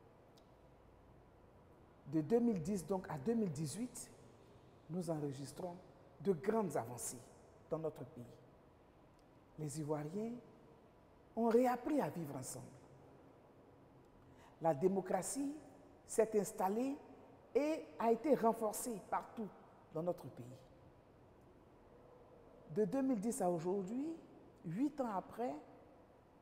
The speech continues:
notre économie est désormais stable, forte. Aujourd'hui,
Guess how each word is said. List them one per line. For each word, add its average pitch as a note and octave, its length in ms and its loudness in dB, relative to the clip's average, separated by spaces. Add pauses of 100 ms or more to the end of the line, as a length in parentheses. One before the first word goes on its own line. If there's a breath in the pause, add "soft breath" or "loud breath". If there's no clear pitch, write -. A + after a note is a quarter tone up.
(840)
notre D4 240 -4
économie A#3+ 560 0 (1500)
est A3 100 10
désormais A#3 520 4
stable, D#3+ 480 -2 (600)
forte. - 680 2 (3000)
Aujourd'hui, G3 560 4